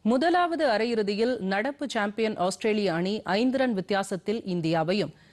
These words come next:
இரண்டாவது அரையிறுதியில் தென்னாப்பிரிக்க அணி ஆறு ரன் வித்தியாசத்தில் இங்கிலாந்தையும் வீழ்த்தி இறுதிப் போட்டிக்குள் நுழைந்தன. இன்று நடைபெறும் இறுதிப் போட்டியில் ஆறாவது முறையாக கோப்பையை கைப்பற்றும் முனைப்பில் ஆஸ்திரேலியாவும்,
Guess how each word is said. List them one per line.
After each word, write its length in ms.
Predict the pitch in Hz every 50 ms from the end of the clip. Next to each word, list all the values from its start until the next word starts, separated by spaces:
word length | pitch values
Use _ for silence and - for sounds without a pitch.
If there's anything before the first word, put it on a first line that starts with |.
| _ _ _ _
இரண்டாவது 640 | - 196 202 220 226 233 220 220 220 208 214 208 196
அரையிறுதியில் 720 | 175 170 180 175 175 170 170 160 165 160 202 262 320 285
தென்னாப்பிரிக்க 600 | - 214 208 202 202 208 208 - 202 185 - 190
அணி 280 | 175 175 180 214 269 -
ஆறு 340 | - 175 196 240 269 254 277
ரன் 180 | 269 269 262
வித்தியாசத்தில் 720 | 220 208 202 - 196 190 190 - 196 170 - 190 190 190 -
இங்கிலாந்தையும் 640 | 190 190 202 202 214 202 190 185 170 175 170 165 165
வீழ்த்தி 440 | 147 160 180 214 - - 160 - - - _ _ _ -
இறுதிப் 420 | 226 233 247 226 233 - - 175
போட்டிக்குள் 380 | 160 - 170 156 - 240 311 269
நுழைந்தன. 520 | 185 156 151 151 143 151 185 196 190 - - _ _ _ _ _ _ _ _ _ _ _ _ -
இன்று 380 | 220 240 254 277 285 311 311
நடைபெறும் 520 | 262 190 185 196 208 202 - 190 190 190 170
இறுதிப் 340 | 165 165 175 196 190 196
போட்டியில் 520 | - 170 156 - 165 156 170 180 190 190 - -
ஆறாவது 600 | 175 180 190 220 247 262 269 262 233 247 254 233
முறையாக 500 | 214 202 208 214 208 208 208 214 - -
கோப்பையை 500 | - 208 208 208 208 233 233 226 220 214
கைப்பற்றும் 520 | - 185 190 185 - 196 185 - 196 185
முனைப்பில் 460 | 180 175 180 180 180 - - 285 302
ஆஸ்திரேலியாவும், 800 | - 180 175 165 - - 180 165 165 160 165 165 190 208 165 151